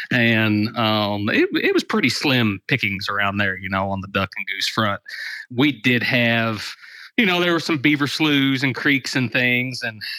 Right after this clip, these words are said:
um, but I mean, I, I didn't, I hunted everything there was to, to hunt really around there when I was a kid. I was always really into it,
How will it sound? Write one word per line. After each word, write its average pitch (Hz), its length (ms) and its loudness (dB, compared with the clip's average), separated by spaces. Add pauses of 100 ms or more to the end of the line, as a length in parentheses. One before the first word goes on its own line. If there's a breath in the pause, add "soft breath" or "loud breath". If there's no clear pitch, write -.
(100 loud breath)
um, 120 360 0
but 127 120 0
I 131 40 4
mean, 123 200 2
I, 143 260 0
I 147 160 2
didn't, 123 340 -2 (480 loud breath)
I 131 140 2
hunted 123 400 -2 (500)
everything 113 340 2
there 107 100 2
was 117 260 0
to, 101 360 0
to - 160 -4
hunt 165 300 -2
really 117 260 2
around 113 260 2
there 113 160 2
when 110 80 2
I 110 80 2
was 104 160 -2
a 101 40 -8
kid. 139 300 0
I 113 80 0
was 110 140 -2
always 117 340 0
really 117 320 0
into 113 500 0
it, 120 120 -2